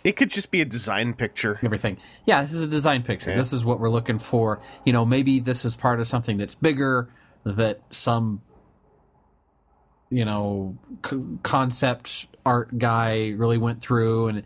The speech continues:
Speaker 2: it was, like, more to show the splash of colors, like, Prime's been rough and tumble and hasn't gotten the chance to, like, go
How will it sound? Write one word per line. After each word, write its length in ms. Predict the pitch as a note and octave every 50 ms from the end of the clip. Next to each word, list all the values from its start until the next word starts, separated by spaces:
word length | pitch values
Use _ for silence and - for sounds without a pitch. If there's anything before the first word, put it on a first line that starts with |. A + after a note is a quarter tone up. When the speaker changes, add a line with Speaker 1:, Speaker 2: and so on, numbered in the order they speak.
| - - - - - _ -
Speaker 2:
it 140 | - G#2+ -
was, 200 | A2 A2+ G#2 G2
like, 220 | A#2 A2 G#2+ -
more 280 | A#2 A2 A2 A2+ A2+ A2
to 60 | G#2+
show 240 | G#2+ - B2 A2+ A2
the 80 | G#2
splash 640 | G2 - - - - A#2 A#2+ A2+ A2+ A#2 A2+ - -
of 140 | C3+ A#2 -
colors, 720 | - - C3+ B2 A#2+ A2+ A2 A2 A2+ A2 A2 A2 G#2+ G2
like, 260 | A2 A2 G#2+ G#2 -
Prime's 460 | - - A#2+ G#2+ G#2+ G#2+ G#2+ G#2 G2+
been 340 | G2 G#2 A2 G#2+ G#2+ G#2 G2+ - - - - - - - - -
rough 300 | A2+ A#2 A#2+ A2 A#2 -
and 160 | A#2 A2 A2
tumble 340 | - A#2 A#2 A2 G#2 G#2+ A2
and 80 | G#2
hasn't 380 | F2+ G#2+ A2+ A2+ G#2 G#2+ G#2+ F#2+
gotten 240 | G#2+ A2 A2+ - G#2+
the 80 | A2+
chance 400 | G2+ - - G#2+ G#2 G#2 G2 - -
to, 300 | - A#2 G#2+ G2+ G2 F#2 F#2+ A2 - -
like, 380 | - A#2 A2 G#2 - - G#2+ G2+
go 460 | G#2+ A2 G#2+ G#2+ G#2+ G#2+ G#2 G#2+ G#2